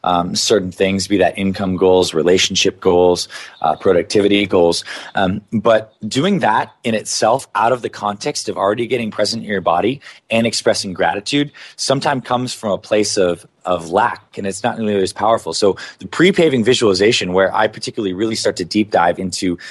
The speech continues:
the healing of my leg and feeling those feelings, um, is much more powerful when we've gotten present in the body and we've done the gratitude. So one, presence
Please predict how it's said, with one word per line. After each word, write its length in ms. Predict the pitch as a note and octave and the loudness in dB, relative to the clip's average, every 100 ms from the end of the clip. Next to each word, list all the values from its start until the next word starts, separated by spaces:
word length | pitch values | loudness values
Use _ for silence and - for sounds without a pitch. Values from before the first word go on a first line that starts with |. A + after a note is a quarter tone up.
| - | -10
the 80 | F2+ | -10
healing 480 | - - C#3+ A#2 F#2+ | -6 2 4 4 2
of 120 | F2 | 0
my 140 | F2 | 2
leg 320 | F2 G#2+ A2+ | 4 4 4
and 120 | F#2+ F2+ | 0 -2
feeling 320 | - G#2+ G2 | 0 2 2
those 200 | E2+ - | 0 -2
feelings, 480 | - D#3 G#2 F2+ - - - | 0 2 2 -2 -8 -16 -6
um, 160 | - F#2+ | -2 0
is 200 | A2+ G2 | 0 0
much 200 | A2+ C3+ | 0 2
more 120 | - | 2
powerful 400 | A2 A2+ A#2 G#2 | 0 2 2 2
when 120 | G2 F#2+ | 0 0
we've 180 | F#2+ - - | -2 -4 -2
gotten 320 | G2 A2 C3 | -2 0 -6
present 340 | - B2 A#2 | 0 0 0
in 80 | A2 | -4
the 80 | G2+ | 0
body 360 | F#2 F2+ F#2 - | 2 2 0 -4
and 180 | G2+ G#2 | -6 -4
we've 120 | G2+ | 0
done 160 | G2+ F#2 | 0 -2
the 60 | |
gratitude. 560 | F2 F2+ F2 - D#2+ D2 | 0 2 0 -4 -10 -6
So 260 | - F2 - - - _ | -2 -2 -2 -18 -20 _
one, 420 | G#2+ B2 C3+ D3 - _ _ | 0 2 2 -2 -10 _ _
presence 560 | - A2+ G#2+ G#2+ - | 0 0 0 -4 -6